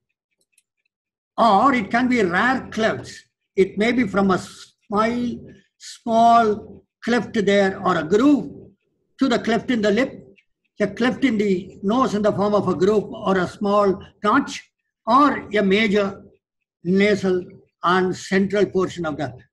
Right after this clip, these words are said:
cleft, or macrostoma, or four or five clefts which are going oroocular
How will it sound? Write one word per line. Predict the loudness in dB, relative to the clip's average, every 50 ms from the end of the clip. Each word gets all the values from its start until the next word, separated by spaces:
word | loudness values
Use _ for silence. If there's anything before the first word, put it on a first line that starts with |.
| _ -8
cleft, | -2 0 0 0 -2 -4 -10 -20 _ _ _ _ _ _ _ _ _ _ -2
or | 2 4 4 4 2 0 -2 -10 -16 -18 -10 -6 -2
macrostoma, | -2 -2 -2 -2 -2 0 0 0 -2 -4 -4 -2 -2 -2 0 0 0 -2 -2 -4 -6 -14 -20 -20 _ _ _ _ _ _ _ _
or | 0 2 2 2 2 0 -2
four | -2 0 0 2 2 2 2
or | 2 0 -2 -2
five | -2 0 2 4 4 2 0 -2
clefts | -2 -2 -2 -2 -2 -2
which | -2 -2 0 0
are | -4 -4 -2
going | -2 -2 -2 -2 -4 -6 -10 -12 -16 -20 _ _ _ _ _ -4
oroocular | 0 2 4 4 4 4 4 2 0 0 -4 -10 -20 -20 _ -6 -6 -6 -6 -6 -8 -8 -8 -6 -8 -10 -14